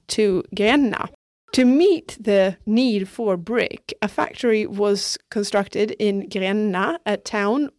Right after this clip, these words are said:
also founded in sixteen fifty-two. So that's where the ferry left from. And after that, Per Brahe the Elder's son,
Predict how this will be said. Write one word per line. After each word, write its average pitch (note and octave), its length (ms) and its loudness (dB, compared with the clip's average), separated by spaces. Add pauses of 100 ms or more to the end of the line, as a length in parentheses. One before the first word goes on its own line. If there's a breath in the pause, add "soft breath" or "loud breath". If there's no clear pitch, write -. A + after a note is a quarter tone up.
also D4 500 2
founded F3+ 540 -6
in F3 200 -6
sixteen - 460 -10
fifty-two. - 760 0 (320 loud breath)
So - 100 -8
that's G3 240 -2
where E3+ 220 -2
the E3+ 100 -6
ferry G3+ 500 0
left - 320 -10
from. - 380 -10 (460 loud breath)
And - 280 2
after C4+ 320 0
that, C4+ 340 0
Per A#3 240 -4
Brahe G#3 360 2
the G3 220 -2
Elder's F#3+ 400 -2
son, A3 500 0